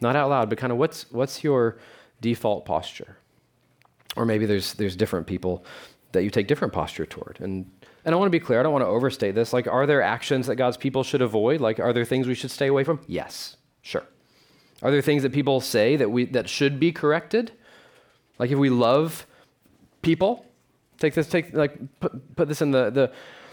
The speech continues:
the image of a parent to a child. Are there things that deserve to be corrected for their betterment? Yeah,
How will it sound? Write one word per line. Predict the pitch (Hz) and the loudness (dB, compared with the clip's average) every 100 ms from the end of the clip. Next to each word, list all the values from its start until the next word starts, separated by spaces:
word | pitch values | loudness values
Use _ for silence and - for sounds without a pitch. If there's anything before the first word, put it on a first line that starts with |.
| - - | -18 -2
the | 135 | 2
image | 135 135 | 4 4
of | 127 | 4
a | 123 | 2
parent | - 135 135 127 | 2 0 0 0
to | 143 | 0
a | |
child. | 135 120 147 151 | 2 0 0 2
Are | 143 | 2
there | 147 | 2
things | - 139 151 151 | 0 0 2 2
that | 139 | 0
deserve | 139 120 131 | 2 2 2
to | 131 | 0
be | 127 | -2
corrected | 127 131 104 - 151 135 | -2 0 0 0 -4 -2
for | 151 | 0
their | 135 | 2
betterment? | 127 143 160 | 2 0 0
Yeah, | 127 120 | -2 -2